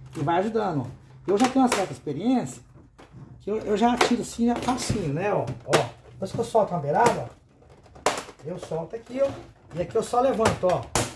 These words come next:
ó. Beleza? Então, essa parte aqui tá solta. Aqui você vai ter uma proteçãozinha que você tira aqui, desencaixa.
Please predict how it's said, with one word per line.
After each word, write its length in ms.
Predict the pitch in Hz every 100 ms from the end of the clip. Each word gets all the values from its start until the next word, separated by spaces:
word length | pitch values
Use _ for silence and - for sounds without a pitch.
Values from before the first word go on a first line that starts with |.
| -
ó. 200 | 151 156 - - - - - - - - _ _ - - _
Beleza? 460 | 127 170 262 277 - - - - - - - - -
Então, 200 | 214 196
essa 200 | 175 208
parte 320 | - 196 185
aqui 120 | -
tá 140 | - 240
solta. 400 | - 226 277 - - - - - - - 151
Aqui 180 | -
você 120 | - 233
vai 160 | 220
ter 80 | 226
uma 160 | 226 196
proteçãozinha 720 | 208 202 180 - 180 139 180
que 60 | -
você 160 | 185
tira 300 | - 180 185
aqui, 220 | 190 202
desencaixa. 840 | 220 160 151 - 165 - - -